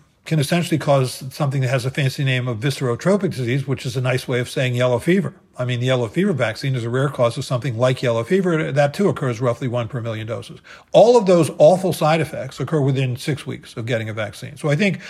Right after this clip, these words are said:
by waiting two months, you have again reduced a critical amount of uncertainty. Plus, you know, you are gonna have systems in place like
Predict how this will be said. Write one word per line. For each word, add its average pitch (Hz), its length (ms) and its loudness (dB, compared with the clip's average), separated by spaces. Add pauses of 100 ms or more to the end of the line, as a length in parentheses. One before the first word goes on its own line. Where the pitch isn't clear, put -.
(140)
by 139 140 2
waiting 180 340 6
two 160 180 2
months, 143 320 2
you 135 80 2
have 131 180 0
again 127 460 0 (380)
reduced 131 360 0
a 131 40 -6
critical 123 340 -2
amount 113 240 -2
of 110 80 -6
uncertainty. 135 540 -4
Plus, 226 440 -2
you 196 80 0
know, 180 120 2
you 151 180 2
are 180 140 4
gonna 151 160 2
have 135 160 2
systems 135 400 -4
in 120 160 -6
place 127 340 -2
like 143 460 2